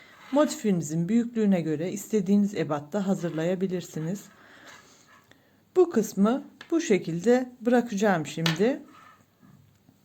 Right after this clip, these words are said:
Daha sonra eksiltmeye nasıl başlayacağımızı anlatacağım. Diyelim ki battaniyenizi yaptınız. Üç motifli battaniye istiyorsunuz. Üç motifinizi tamamladınız.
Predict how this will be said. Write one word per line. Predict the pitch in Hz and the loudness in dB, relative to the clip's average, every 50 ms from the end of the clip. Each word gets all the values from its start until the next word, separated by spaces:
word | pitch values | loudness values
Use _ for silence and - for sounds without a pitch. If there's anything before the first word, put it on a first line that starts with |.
| - _ - - _ _ _ _ _ _ _ _ _ _ _ _ - | -20 _ -20 -20 _ _ _ _ _ _ _ _ _ _ _ _ 2
Daha | - 240 262 294 | 4 4 6 4
sonra | 277 - 262 240 226 214 202 202 240 285 320 - | 4 2 0 0 2 2 2 2 0 0 0 2
eksiltmeye | 233 247 240 - - - 226 233 - 220 240 269 294 277 | 2 2 2 2 -2 -8 -8 -2 2 4 6 6 8 8
nasıl | 262 269 262 262 - 190 170 | 6 6 4 2 0 -2 2
başlayacağımızı | 160 165 165 - - - 160 147 143 160 147 147 147 147 143 147 147 | 2 2 0 0 -4 -6 -6 -6 -4 -4 -4 -4 -4 -6 -6 -4 -4
anlatacağım. | 143 147 147 147 143 - - - 202 214 226 233 233 | -4 -4 -4 -6 -10 -10 -6 -4 -2 2 2 4 4
Diyelim | 294 311 277 208 160 156 151 139 | 4 6 4 4 4 2 -4 -6
ki | - 196 180 | -6 -2 2
battaniyenizi | 220 240 240 240 - 233 214 185 165 156 147 147 143 147 147 147 156 202 | 2 2 2 2 0 0 0 2 0 0 -2 -4 -6 -6 -6 -6 -2 -2
yaptınız. | 214 226 226 - - 175 165 170 - - | -2 -2 -2 -4 -6 -6 -6 -6 -4 -4
Üç | 269 262 - - | -4 -4 -4 -4
motifli | 175 160 147 - - - - - 165 | -6 -8 -8 -8 -12 -16 -16 -10 -6
battaniye | 196 185 180 - - 175 160 151 143 147 139 | -6 -6 -6 -6 -8 -6 -6 -6 -6 -6 -6
istiyorsunuz. | 139 135 - - - 139 139 139 - - 147 165 196 226 - - - - - - - - - _ _ _ _ | -6 -8 -10 -12 -10 -10 -10 -10 -10 -8 -6 -6 -6 -8 -10 -14 -20 -20 -20 -20 -20 -20 -20 _ _ _ _
Üç | 302 302 269 294 - | -2 -2 -2 -2 -2
motifinizi | 196 175 165 165 - - 165 170 180 196 240 247 | -4 -4 -4 -6 -8 -8 -8 -6 -6 -6 -8 -6
tamamladınız. | 247 247 233 208 185 175 160 156 156 151 143 147 151 147 170 226 226 - - | -2 0 2 2 2 2 0 -2 -4 -6 -8 -8 -6 -6 -6 -6 -6 -10 -14